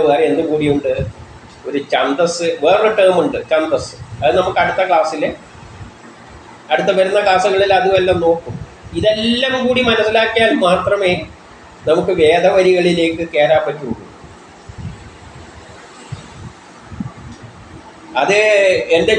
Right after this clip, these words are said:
ചെറുതിൽ ഒരു സയൻസ് പഠിപ്പിക്കുന്ന ഒരു അധ്യാപകൻ, അങ്ങേര് ഇടയ്ക്ക് ഇങ്ങനെ ചില കാര്യങ്ങളെല്ലാം പറയും.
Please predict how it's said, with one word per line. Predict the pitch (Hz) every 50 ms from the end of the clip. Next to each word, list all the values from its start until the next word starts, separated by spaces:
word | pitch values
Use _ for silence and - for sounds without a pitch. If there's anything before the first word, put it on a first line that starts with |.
| - -
ചെറുതിൽ | - 180 175 175 - 190 214 220 220 208 202 190 185 185
ഒരു | 185 190 185 185 180 175 170 165 160 143 - - - - - - - - - - - - - - - - - - - - - - - - - - - - - - - - -
സയൻസ് | - 151 151 160 170 - - - - - 208
പഠിപ്പിക്കുന്ന | 208 208 190 190 185 190 180 185 190 185 185 175
ഒരു | 165 160
അധ്യാപകൻ, | 160 - 160 165 156 - 135 127
അങ്ങേര് | 131 147 165 175 175 185 185 180 180
ഇടയ്ക്ക് | 175 170 170 170 185 175
ഇങ്ങനെ | 170 170 170 165 170 165 165
ചില | 160 165 160 156
കാര്യങ്ങളെല്ലാം | 151 151 147 156 156 147 143 135 - - -
പറയും. | - - - -